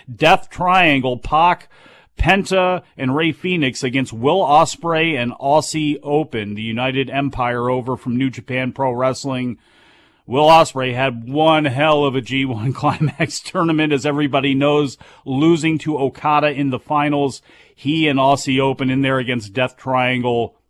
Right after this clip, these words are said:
Those guys are going to be flying all over the place. That is going to be surely a fantastic match,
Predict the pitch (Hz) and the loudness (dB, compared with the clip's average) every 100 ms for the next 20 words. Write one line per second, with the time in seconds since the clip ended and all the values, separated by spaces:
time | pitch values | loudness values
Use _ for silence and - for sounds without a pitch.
0 | - 120 113 143 151 117 135 131 123 123 | -20 -10 0 2 2 2 2 2 0 -4
1 | 123 127 117 120 113 - 135 135 135 135 | -2 -4 -4 -6 -8 -6 -2 0 2 0
2 | 131 - - 139 143 139 131 139 127 120 | -2 -6 -4 2 4 2 0 -2 -2 -6
3 | 110 135 131 131 - 123 127 127 117 131 | -6 -4 -2 -2 -4 -4 -2 -2 -4 -4
4 | 127 117 120 120 117 - - - - - | -4 -4 -4 -4 -6 -10 -20 -20 -10 2
5 | 190 214 180 156 147 160 139 143 139 135 | 4 6 6 4 2 2 0 2 2 2
6 | 139 131 135 135 131 | -2 -2 0 0 -2